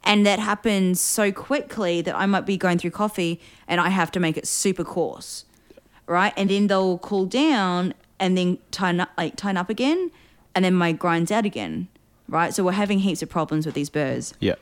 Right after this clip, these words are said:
Speaker 1: So I've got to replace that machine.
Speaker 2: Yeah.
Speaker 1: I don't know
Speaker 2: They're,
Speaker 1: how
Speaker 2: they're not cheap, are they? Good
Speaker 1: No.
Speaker 2: grind's, like, a grand or something?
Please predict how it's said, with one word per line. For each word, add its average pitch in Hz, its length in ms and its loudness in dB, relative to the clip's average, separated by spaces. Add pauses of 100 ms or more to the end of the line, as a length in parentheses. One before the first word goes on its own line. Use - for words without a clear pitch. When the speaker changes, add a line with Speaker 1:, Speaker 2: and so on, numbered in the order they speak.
(280)
Speaker 1:
So - 160 -6
I've 185 100 0
got 185 240 0
to 165 360 0 (380)
replace 220 380 -4
that 240 100 -6
machine. 311 600 -2 (160)
Speaker 2:
Yeah. - 720 -4 (100)
Speaker 1:
I 247 60 -2
don't 254 120 -2
know 262 100 0
Speaker 2:
They're, 151 220 8
Speaker 1:
how 123 40 0
Speaker 2:
they're 139 100 6
not 120 160 2
cheap, 120 280 2
are 131 160 6
they? 107 320 4
Good 208 100 4
Speaker 1:
No. 202 140 6
Speaker 2:
grind's, 123 280 6
like, 110 140 2
a 98 60 2
grand 117 400 2
or 135 60 -2
something? 151 300 0